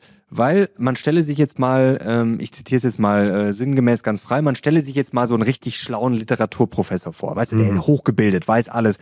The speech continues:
Speaker 1: hat jedes Buch, das existiert, gelesen, äh, und der sieht dann irgendeinen Lulli, der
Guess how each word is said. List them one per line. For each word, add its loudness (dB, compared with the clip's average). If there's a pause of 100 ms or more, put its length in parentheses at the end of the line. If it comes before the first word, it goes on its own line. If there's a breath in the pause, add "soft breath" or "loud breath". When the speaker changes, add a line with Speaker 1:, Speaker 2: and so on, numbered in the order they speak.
(140)
Speaker 1:
hat -6
jedes 2
Buch, 0
das 0
existiert, -6
gelesen, 0 (460 loud breath)
äh, -2 (160)
und 0 (100)
der -2
sieht -6
dann 2 (100)
irgendeinen 0
Lulli, 2 (580 loud breath)
der 0